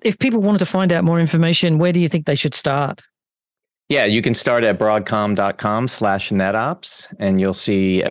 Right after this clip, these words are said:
Speaker 2: everything that we've been talking about today. And, uh, like I mentioned, I invite your users to,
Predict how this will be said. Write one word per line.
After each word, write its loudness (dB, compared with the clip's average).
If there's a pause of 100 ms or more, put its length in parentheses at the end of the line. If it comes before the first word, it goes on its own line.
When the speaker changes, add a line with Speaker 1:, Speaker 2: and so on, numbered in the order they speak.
Speaker 2:
everything 0
that -2
we've -2
been -2
talking -2
about -2
today. 0
And, -2
uh, -2
like -2
I 0
mentioned, 0
I 0
invite 0
your 0
users -2
to, -2